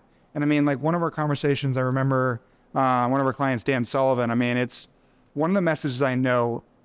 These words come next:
of what we do and how we actually impact people's lives, Adam. Dude, it's,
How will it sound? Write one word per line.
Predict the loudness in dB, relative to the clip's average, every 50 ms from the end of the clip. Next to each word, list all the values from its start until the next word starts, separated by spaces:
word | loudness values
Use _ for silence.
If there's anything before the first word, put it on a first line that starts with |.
| _ _ _ -2
of | -2 -2 0
what | 0 0 0 0
we | 0 -2 -2
do | 0 2 2 2
and | 2 0
how | -2 -2 -2 0 0
we | 2 2 2
actually | 0 0 -2 -4 -4 -4
impact | -4 -2 -4 -4 -4
people's | -4 -4 -4 -4 -4 -2
lives, | -2 0 0 0 0 0
Adam. | 0 0 0 0 -2 -4 -6 _ _ _ _ _ _ -4
Dude, | 0 0 2 2
it's, | 2 0 -2 -4 -10 -12 -12